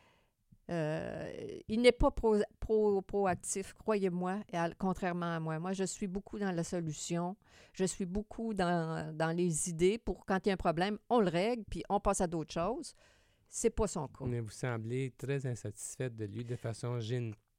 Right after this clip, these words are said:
Speaker 2: de façon générale, là. C'est pas juste une question sexuelle, là.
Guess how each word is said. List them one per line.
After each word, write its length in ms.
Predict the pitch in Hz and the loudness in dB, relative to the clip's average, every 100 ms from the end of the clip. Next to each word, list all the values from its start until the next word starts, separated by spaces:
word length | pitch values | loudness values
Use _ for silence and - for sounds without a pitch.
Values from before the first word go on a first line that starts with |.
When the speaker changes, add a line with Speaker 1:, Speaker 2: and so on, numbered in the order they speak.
| _ _ - - | _ _ -20 -10
Speaker 2:
de 100 | 117 | -8
façon 460 | - 110 - 117 113 | -6 -8 -6 -6 -4
générale, 680 | 123 113 104 104 110 104 104 | -4 -2 -2 -4 -4 -4 -4
là. 60 | |
C'est 200 | 104 113 | -6 -8
pas 140 | - 107 | -6 -8
juste 240 | 110 - | -6 -8
une 100 | 113 | -10
question 440 | 107 107 - 110 110 | -6 -8 -8 -8 -8
sexuelle, 720 | - - - 113 110 101 101 | -10 -16 -10 -6 -4 -6 -8
là. 140 | 98 | -8